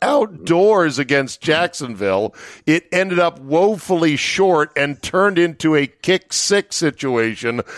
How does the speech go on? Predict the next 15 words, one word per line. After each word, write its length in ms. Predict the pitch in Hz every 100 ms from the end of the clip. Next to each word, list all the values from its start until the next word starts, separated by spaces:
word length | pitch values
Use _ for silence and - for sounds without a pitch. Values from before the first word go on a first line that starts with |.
| -
that 160 | - 143
went 240 | 143 175
the 160 | 165 151
other 160 | 147 147
way 180 | 143
for 160 | 135 135
Jacksonville 680 | 107 123 123 - 113 113 107
for 180 | - 101
a 60 |
touchdown. 560 | - 113 104 - 87 98
Now, 100 | 127
that 300 | 127 185 196
was 180 | 151 131
idiotic. 580 | 131 117 110 85 71
Agreed? 460 | 95 98 131 151 151